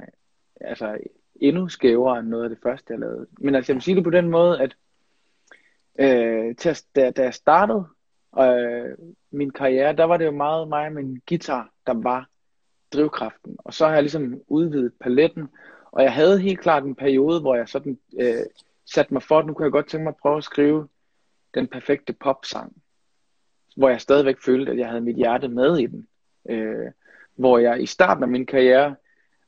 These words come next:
meget var sådan i det der, nu skal jeg lave Radiohead og Jeff Buckley, og den vibe, det er den vej, vi skal ud af. Og det er også, det er også noget med, at tiden har ændret sig. Altså, du ved, da jeg startede, der var,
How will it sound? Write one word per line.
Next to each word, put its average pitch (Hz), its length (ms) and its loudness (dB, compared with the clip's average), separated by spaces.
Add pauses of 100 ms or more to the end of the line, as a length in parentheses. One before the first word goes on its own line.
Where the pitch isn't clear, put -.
meget 156 320 2
var 139 100 -2
sådan 135 240 -6
i 135 40 -6
det 131 120 -4
der, 127 100 -2
nu 135 120 -10
skal - 160 -8
jeg 131 80 0
lave 120 500 -4
Radiohead 143 720 0
og 117 320 -2 (840)
Jeff 139 120 2 (100)
Buckley, 127 540 0
og 120 320 -6
den 165 160 4
vibe, 123 440 -2
det 139 60 -10 (100)
er 160 60 2
den 147 80 -4
vej, 131 120 2
vi 127 100 -6
skal 139 180 -6
ud 151 160 2
af. 123 200 -4
Og 123 100 -8
det 143 60 2
er 147 40 2
også, 160 180 -6
det 170 80 2
er 156 40 4
også 160 140 0
noget 180 120 -2
med, 175 100 -2
at 170 60 -8
tiden 175 280 -2
har 139 80 -2
ændret 165 380 0
sig. 131 180 -4
Altså, 120 180 -10
du 120 120 -14
ved, 131 220 2
da 127 180 2
jeg 147 140 2
startede, 156 460 0
der 151 100 4
var, 143 300 0